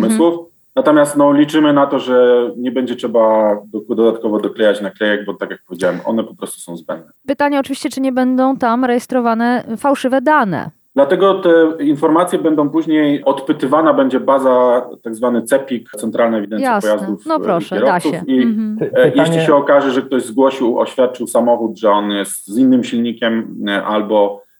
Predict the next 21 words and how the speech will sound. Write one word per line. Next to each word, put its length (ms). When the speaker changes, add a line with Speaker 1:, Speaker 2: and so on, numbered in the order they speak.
Speaker 1:
e, 280
albo 240
coś 240
innego 360
gdzieś 260
nakłamał 440
w 80
tym, 120
to 260
możemy 440
jakby 300
wyciągnąć 420
konsekwencje 560
wobec 200
takiej 180
Speaker 2:
Maciej 240
Speaker 1:
osoby. 140
Speaker 2:
Fijak 260
ma, 320
e, 200
wątpliwość. 720